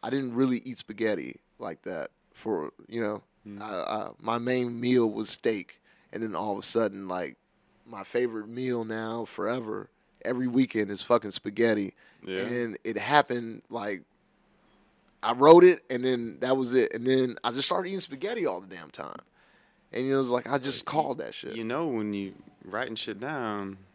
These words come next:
Speaker 2: that's manifesting it.
Speaker 1: Yeah.
Speaker 2: I mean, that, it's called spelling for a reason.
Speaker 1: Yeah.
Speaker 2: You know?
Speaker 1: Yeah.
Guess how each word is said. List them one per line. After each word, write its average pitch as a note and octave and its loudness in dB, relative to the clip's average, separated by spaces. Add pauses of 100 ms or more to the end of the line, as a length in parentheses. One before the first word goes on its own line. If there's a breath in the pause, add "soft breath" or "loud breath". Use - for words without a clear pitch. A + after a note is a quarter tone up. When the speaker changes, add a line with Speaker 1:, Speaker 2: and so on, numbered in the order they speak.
(200)
Speaker 2:
that's - -12
manifesting G2 -6
it. C3+ -2
Speaker 1:
Yeah. D3 0 (240)
Speaker 2:
I F#2 -14
mean, F2 -8
that, F2+ -6
it's F2+ -10
called G#2 -4
spelling A2 -6
for G#2+ -2
a A2+ 2
reason. A2 2
Speaker 1:
Yeah. D#3+ 0 (140)
Speaker 2:
You F2+ -14
know? F#2 -12
Speaker 1:
Yeah. D#3+ -2